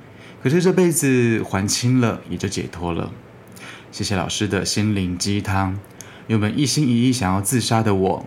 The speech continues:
现在觉得自己还是有勇气可以去面对挫败的。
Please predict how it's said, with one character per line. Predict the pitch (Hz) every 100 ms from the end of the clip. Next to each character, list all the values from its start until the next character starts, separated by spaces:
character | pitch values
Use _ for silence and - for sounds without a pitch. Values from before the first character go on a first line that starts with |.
| - -
现 | - 107
在 | 104
觉 | 98
得 | 101
自 | 110 135
己 | 117 104 -
还 | - 95
是 | 90 120
有 | 107
勇 | 101 92
气 | 92 107
可 | 95 95
以 |
去 | -
面 | 92 92
对 | 92
挫 | 90 95 87
败 | 92 85
的。 | -